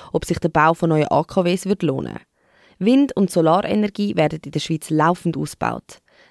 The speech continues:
Der Hauptteil von der Energieversorgung in der Schweiz wird man mit diesen Energiequellen können decken. Weil es aber nicht immer windet oder die Sonne scheint, braucht es noch eine Ergänzung.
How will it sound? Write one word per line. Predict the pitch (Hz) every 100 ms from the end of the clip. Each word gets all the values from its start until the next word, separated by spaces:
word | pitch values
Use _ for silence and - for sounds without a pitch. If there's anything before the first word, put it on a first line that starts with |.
| -
Der | 180
Hauptteil | 190 240 - - 220 226
von | 220 190
der | -
Energieversorgung | 165 156 - 214 226 - 160 160 175
in | 151
der | 156
Schweiz | - 214 226 - - -
wird | - 180 220
man | 220 185
mit | 160 - _ -
diesen | 180 233
Energiequellen | - 175 156 151 - 175 - - 202 214
können | - 202 226 -
decken. | - - - - - _ _ _ _ _ _ _
Weil | 175
es | 175
aber | - 175
nicht | 165 -
immer | - 214 214 180
windet | 175 220 175 196 -
oder | 156
die | 160
Sonne | - 202
scheint, | - 156 180 202 - -
braucht | 151 -
es | -
noch | 175
eine | 190
Ergänzung. | 202 147 131 - -